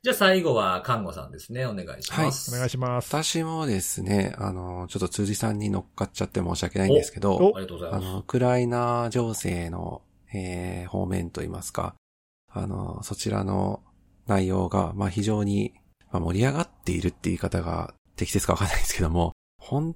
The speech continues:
Speaker 3: といろんなこと起きてるなっていう、ちょっとすごい感想みたいなことちょっと言っちゃ、言っちゃうんですが。
Speaker 1: 確かにそうですよね。
Speaker 3: というのはですね、あの、新聞、私読んでるんですけど、えっと、いわゆる普通の新聞です。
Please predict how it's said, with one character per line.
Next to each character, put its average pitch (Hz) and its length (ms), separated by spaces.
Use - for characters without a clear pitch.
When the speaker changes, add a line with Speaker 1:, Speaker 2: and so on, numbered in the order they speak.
Speaker 3:
と 160 120
い 156 80
ろ 151 100
ん 147 80
な 147 100
こ 147 100
と 185 120
起 - 60
き - 40
て 196 80
る 180 80
な 95 100
っ - 80
て 87 80
い 82 360
う、 80 40
ち - 100
ょ - 20
っ - 20
と 90 100
す - 140
ご 90 160
い 85 120
感 98 300
想 101 200
み 98 100
た 87 80
い - 20
な 80 60
こ 82 80
と - 60
ち - 160
ょ - 20
っ - 20
と 87 40
言 85 100
っ - 20
ち - 100
ゃ、 87 60
言 92 80
っ - 20
ち - 100
ゃ 95 60
う - 20
ん 90 40
で - 60
す - 120
が。 90 200
Speaker 1:
確 - 220
か 101 80
に - 40
そ 107 180
う 87 40
で 73 80
す 71 100
よ 67 60
ね。 80 260
Speaker 3:
と 156 100
い 170 60
う - 20
の 127 60
は 87 60
で 87 100
す - 120
ね、 90 80
あ 87 80
の、 85 340
新 165 380
聞、 175 480
私 107 260
読 104 140
ん 117 40
で 135 100
る 135 60
ん - 40
で - 60
す - 80
け 95 80
ど、 92 360
え 95 60
っ - 60
と、 92 260
い 101 140
わ 98 80
ゆ 95 80
る 92 320
普 - 100
通 90 320
の 98 100
新 85 180
聞 85 80
で 85 100
す。 - 80